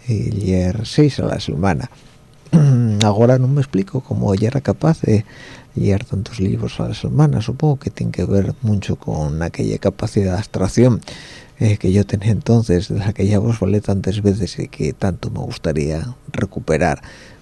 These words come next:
como ya era capaz de introducirme tanto en la historia de lo que estaba leyendo, que, que perdía toda conexión con, con el mundo exterior. Casi podía, podía haber un terremoto que yo no iba a enterarme.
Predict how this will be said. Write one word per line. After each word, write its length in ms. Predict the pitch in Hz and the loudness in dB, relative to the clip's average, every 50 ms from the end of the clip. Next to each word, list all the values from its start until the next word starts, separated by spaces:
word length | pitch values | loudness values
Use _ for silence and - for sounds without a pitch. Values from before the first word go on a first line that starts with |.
| _ | _
como 220 | - - 151 - 110 | -10 -8 -6 -4 -2
ya 140 | 101 - 98 | -2 0 0
era 120 | 101 110 | 0 -2
capaz 460 | - 127 123 - - 117 113 117 117 | -2 -4 -8 -2 0 0 0 0 0
de 120 | 104 104 101 | 0 0 0
introducirme 880 | 95 - - - 123 117 117 117 117 - - 147 147 139 131 131 131 139 | 0 -4 -6 -4 -4 -2 -2 -2 -4 -4 -2 -2 -2 -2 -2 -4 -4 -6
tanto 400 | - - 151 160 160 - 135 127 | -4 -2 0 0 0 -2 -4 -2
en 60 | 110 | -2
la 60 | 107 | -2
historia 460 | 110 - - - - - - - 58 | -2 -4 -4 -2 -2 -2 0 0 -2
de 100 | 117 120 | -2 -2
lo 120 | 123 104 - | -4 -6 -4
que 100 | - 104 | -6 -6
estaba 340 | - - 117 104 104 101 | -4 -2 -2 -2 0 0
leyendo, 540 | 98 98 104 120 139 151 151 139 123 107 113 - - - - - - - - - _ - | 2 2 2 4 4 4 4 4 2 0 -2 -6 -12 -20 -20 -20 -20 -20 -20 -20 _ -6
que, 400 | - 95 92 90 82 - - - _ - - | 0 0 2 2 2 -2 -4 -8 _ -18 -6
que 100 | - 107 | -6 -6
perdía 420 | - - - - - 98 117 123 123 | -4 -4 -6 -4 -2 0 2 2 0
toda 360 | - - 127 139 147 139 117 | 0 0 0 0 2 0 -2
conexión 680 | - 107 104 92 - - - - 147 156 160 151 139 | -2 -2 -4 -4 -4 -8 -6 -2 0 2 2 0 -2
con, 420 | - - - - - - - - - - - - | -4 -6 -6 -6 -4 -4 -6 -6 -8 -12 -16 -6
con 160 | - - 92 | -6 -4 -2
el 60 | 98 | 0
mundo 240 | 107 113 107 107 113 | 0 0 0 0 -2
exterior. 560 | 110 - - - 90 104 104 95 95 90 - - - - - - - - - - - - | -4 -4 -4 -4 0 2 4 4 2 2 -2 -6 -16 -20 -20 -20 -20 -20 -20 -20 -16 -2
Casi 340 | - 95 98 - - 104 104 | 0 0 0 2 0 -2 0
podía, 580 | - - - 101 104 104 98 98 101 95 95 | 0 -2 0 2 2 4 4 4 2 2 0
podía 280 | - - 98 95 101 104 | -2 -2 -2 0 2 2
haber 140 | 104 101 101 | 2 2 0
un 100 | 101 98 | -2 -4
terremoto 560 | - 104 104 104 98 101 113 120 - - 107 | -2 -2 0 0 0 0 0 -2 -2 -2 -6
que 140 | - - 92 | -4 -2 -2
yo 80 | 87 92 | -2 0
no 120 | 101 98 101 101 | -2 -2 -2 0
iba 160 | 98 101 95 | 0 0 0
a 40 | 90 | -2
enterarme. 520 | 92 - 92 92 107 113 110 104 90 - | -2 -2 0 2 4 4 4 2 0 -2